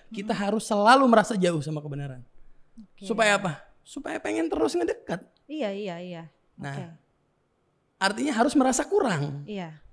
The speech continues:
Speaker 1: Puasa itu
Speaker 2: Itu inti
Speaker 1: salah
Speaker 2: saya.
Speaker 1: satu sikap untuk kita terus ngerasa bahwa diri kita ini kurang.
Speaker 2: Kurang.
Speaker 1: Makanya sayang banget kalau puasa di-cheating.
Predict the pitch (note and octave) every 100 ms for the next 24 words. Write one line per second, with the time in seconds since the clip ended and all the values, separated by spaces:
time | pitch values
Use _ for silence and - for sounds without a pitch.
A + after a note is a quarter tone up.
0 | _ - E3+ D#3+ D#3+ D#3+ D#3+ F#3+ A#3 _
1 | _ _ _ _ - G3+ F#3+ F#3 E3+ D#3+
2 | D3 D3+ D3 D3 F3 - _ _ - G3
3 | - A3+ B3+ - - _ _ _ _ _
4 | _ - - - - F#3+ G3 A3 B3 B3+
5 | - - A#3 B3 B3 G#3 G3+ A#3 G3 F#3
6 | F3 F3 F3 F#3 G#3 A3+ _ _ _ _
7 | _ _ _ _ _ _ - E3 D#3 C#3
8 | B2+ - G3 F#3 E3 D#3+ F#3+ A3+ - G3+
9 | G#3+ G#3+ G#3 A#3 A#3+ A#3 G3 F#3+ F#3+ F3+
10 | A#3 G3 G#3+ A3 A3+ F3+ E3+